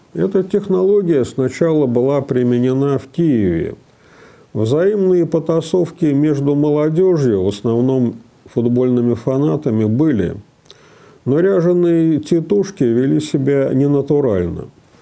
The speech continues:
Например, безо всяких мотивов оскорбляли и избивали безобидных прохожих в чужих городах. Зачем? Футбольные фанаты так себя не ведут.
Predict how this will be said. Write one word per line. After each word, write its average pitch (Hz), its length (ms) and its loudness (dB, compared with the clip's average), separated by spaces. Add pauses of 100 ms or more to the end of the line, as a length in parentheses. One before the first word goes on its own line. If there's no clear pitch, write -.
(460)
Например, 190 640 0
безо 151 320 2
всяких 170 480 -2
мотивов 151 720 0
оскорбляли 131 880 0
и 120 220 0
избивали 123 600 0
безобидных 113 760 -2
прохожих 113 680 -4
в - 80 -20
чужих 113 360 0
городах. 117 520 -2 (920)
Зачем? 113 600 -4 (960)
Футбольные 131 560 0
фанаты 120 680 -2
так 120 280 -6
себя 127 300 -2
не 139 120 0
ведут. 147 420 0